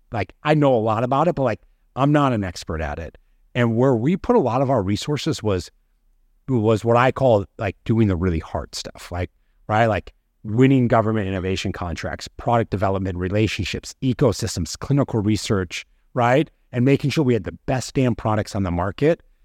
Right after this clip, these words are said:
Um, and essentially what we did was we did that and we got all these tastemakers super stoked on it. And those tastemakers, right, ultimately drove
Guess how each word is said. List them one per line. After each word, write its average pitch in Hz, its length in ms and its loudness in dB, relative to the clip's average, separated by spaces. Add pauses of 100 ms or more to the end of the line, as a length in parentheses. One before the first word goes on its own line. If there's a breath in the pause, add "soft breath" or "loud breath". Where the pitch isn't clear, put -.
(140)
Um, 107 640 0 (120)
and 113 240 0
essentially 127 460 0
what 110 180 -2
we 95 80 -4
did 120 220 2
was 95 160 0
we 92 120 -4
did 156 240 2
that 113 180 4
and 98 80 -2
we 98 100 -2
got 110 320 0
all 104 140 2
these 85 180 -6
tastemakers 85 840 -10 (360)
super 104 260 0
stoked 85 380 -8
on 78 160 -4
it. 76 120 -10 (720)
And 113 160 0
those 110 200 2
tastemakers, 110 840 0 (360)
right, 107 240 2
ultimately 113 440 2
drove 107 560 0